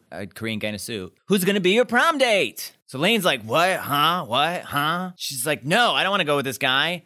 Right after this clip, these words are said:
Then she, like, runs off to follow her mom into the kitchen. But then she <laughs> says, she runs back and she's like, "I'm sure you're nice," which I thought was very <laughs> funny. Then she goes in the kitchen and she starts arguing with her mom and, like, admits that she actually really likes Dave and she wants Dave to be the one that goes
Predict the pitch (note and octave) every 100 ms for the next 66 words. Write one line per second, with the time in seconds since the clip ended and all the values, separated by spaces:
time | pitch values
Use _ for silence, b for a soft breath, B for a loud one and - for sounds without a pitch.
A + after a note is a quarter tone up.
0 | - C#3 C#3+ C#3+ C3+ B2 A#2 A2 B2+ C#3+
1 | C3 B2+ - A#2+ G#2 B2 A#2 A2+ A2 G#2+
2 | G2+ G2+ F#2+ A#2+ A#2+ C#3 C#3 A#2 A#2+ A#2
3 | B2 - - D#3+ - - - B2+ C#3 -
4 | A2 G#2+ G#2+ A#2 A2 G2 - _ - E3+
5 | G#3 E3 C3 F2+ - A2 A2+ G#2+ F#2+ E2
6 | - C#2+ - - - - _ _ - D3+
7 | F#3+ F3 D#3 C3+ C#3+ C#3+ B2 - B2 C3+
8 | A#2 - - B2+ B2+ C3+ A#2 A2+ A2 G#2+
9 | G#2+ G#2 - _ B2 B2 A#2 A#2+ C3+ C#3
10 | - - A#2 D#3+ E3+ F3+ D#3 D#3 C#3 C3
11 | - - A#2 G2 D#2+ - A#2 C#3 C#3+ G2+
12 | G2 A#2+ A2+ G2+ A#2 A2+ G#2 G#2+ G2+ G2+
13 | G2+ F#2+ F#2 -